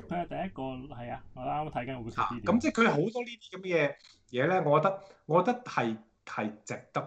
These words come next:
Speaker 2: 頒嘅咯。佢頒應該都係一個好，好合理嘅選擇。同埋，但我唔知佢淨係頒畀佢，定係會頒埋畀佢啲，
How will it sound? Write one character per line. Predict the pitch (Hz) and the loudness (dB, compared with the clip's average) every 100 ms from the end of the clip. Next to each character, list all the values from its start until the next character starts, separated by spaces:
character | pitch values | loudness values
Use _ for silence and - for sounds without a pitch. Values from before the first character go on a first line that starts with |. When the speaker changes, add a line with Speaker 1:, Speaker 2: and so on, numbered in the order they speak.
| - | 0
Speaker 2:
頒 | 120 110 107 | 0 0 -4
嘅 | 92 | -4
咯。 | 92 95 | -4 -4
佢 | - 127 | 0 4
頒 | 160 160 | 4 4
應 | 160 151 | 2 2
該 | 139 | 4
都 | 143 | 4
係 | 135 95 | 2 -2
一 | 107 | 0
個 | 98 | 0
好， | - 85 101 110 - - - _ | 0 -2 0 -2 -8 -20 -20 _
好 | - 123 | 4 4
合 | - - 104 | 4 -2 0
理 | 92 | 0
嘅 | 95 | 0
選 | - 98 | -2 0
擇。 | 127 | 6
同 | 160 | 6
埋， | 135 | 6
但 | 147 139 | 6 8
我 | 156 | 6
唔 | |
知 | 160 | 6
佢 | 175 | 0
淨 | 113 | 0
係 | |
頒 | 107 135 | 2 2
畀 | 127 | 0
佢， | - - 90 101 - _ - | -4 -10 -10 -12 -14 _ -2
定 | 117 110 | 0 0
係 | 110 107 101 | 0 0 2
會 | 123 | 0
頒 | 123 139 135 | 4 4 4
埋 | 127 85 | 2 -4
畀 | 85 98 107 | -8 -6 -4
佢 | 110 | -2
啲， | 113 113 113 | 0 0 -2